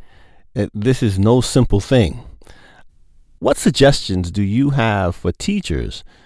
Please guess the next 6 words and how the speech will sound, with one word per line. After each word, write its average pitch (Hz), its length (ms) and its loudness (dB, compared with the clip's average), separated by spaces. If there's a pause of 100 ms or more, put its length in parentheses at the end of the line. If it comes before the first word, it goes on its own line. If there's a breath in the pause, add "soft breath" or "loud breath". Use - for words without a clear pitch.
(280 soft breath)
to 135 140 6
help 156 240 4
them 120 280 4 (160)
unpack 110 800 0 (540 soft breath)
this 117 380 2
history 98 800 0